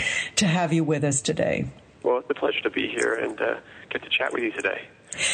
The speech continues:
Speaker 1: You were fully launched as a successful jazz musician. So what inspired you to make films?
Speaker 2: Um, I, I started playing music at a young age,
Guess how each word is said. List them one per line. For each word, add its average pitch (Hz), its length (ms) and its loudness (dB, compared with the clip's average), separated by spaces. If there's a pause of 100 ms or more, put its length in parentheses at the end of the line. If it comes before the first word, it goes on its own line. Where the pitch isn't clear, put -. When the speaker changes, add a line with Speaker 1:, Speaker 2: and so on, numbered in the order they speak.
(180)
Speaker 1:
You 262 220 6
were 440 280 4
fully 254 400 2
launched 196 540 2
as 175 180 2
a 170 60 2
successful 180 640 2
jazz 160 440 2
musician. 147 540 2
So 180 160 2
what 190 260 4
inspired 160 760 2
you 160 100 4
to 151 80 2
make 147 260 2
films? - 720 0 (1000)
Speaker 2:
Um, 135 600 2
I, 135 200 2
I 160 100 0
started 180 260 2
playing 135 200 2
music 123 300 0
at 113 60 0
a 113 40 -2
young 107 260 2
age, 101 480 0